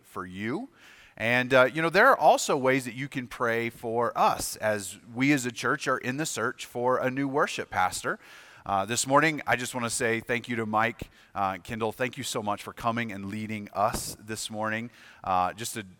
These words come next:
genuine joy and blessing to have you, uh, leading us in worship this morning. Um, you know, Trevor talked about needing preschool volunteers.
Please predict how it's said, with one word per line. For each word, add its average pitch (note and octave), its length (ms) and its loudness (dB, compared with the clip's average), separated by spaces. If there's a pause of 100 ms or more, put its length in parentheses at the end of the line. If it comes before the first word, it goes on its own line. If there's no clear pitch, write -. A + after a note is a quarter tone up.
(160)
genuine G#2 640 -6
joy G2 400 -2
and F#2 100 -10
blessing F#2+ 440 -4
to F2+ 120 -6
have F2+ 280 -2
you, F2 520 -10
uh, E2+ 320 -6
leading F#2 300 -10
us F2 220 -10
in E2+ 100 -18
worship E2+ 380 -12 (120)
this E2+ 300 -14
morning. F2 480 -12 (480)
Um, F#2 500 -2
you B2 120 -2
know, B2 160 4
Trevor C3 320 4
talked B2+ 320 6
about A#2 320 6
needing B2+ 360 -2
preschool A2 800 -2
volunteers. A2 840 0